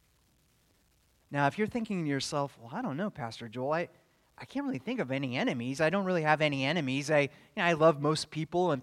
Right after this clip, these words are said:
most of the people love me." Okay, fine. I'll give you some of mine. You can love them. And then maybe you get your own enemies someday.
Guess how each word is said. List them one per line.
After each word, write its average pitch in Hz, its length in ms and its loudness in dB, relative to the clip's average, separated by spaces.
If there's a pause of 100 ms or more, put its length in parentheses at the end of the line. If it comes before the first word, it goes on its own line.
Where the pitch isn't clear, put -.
most 156 320 -6
of 143 60 -8
the 143 60 -6
people 147 360 -4
love 131 240 2
me." 131 260 -4 (680)
Okay, 240 400 -2
fine. 208 480 -2 (460)
I'll 269 220 12
give 294 200 0
you 285 140 2
some 269 260 -2
of 233 120 -6
mine. 220 640 -4 (2750)
You 254 220 4
can 311 220 6
love 294 240 12
them. 294 440 6 (1160)
And 160 140 2
then 277 180 6
maybe 208 240 4
you 233 200 2
get 220 200 0
your 220 100 4
own 226 100 4
enemies 240 320 2
someday. 240 440 4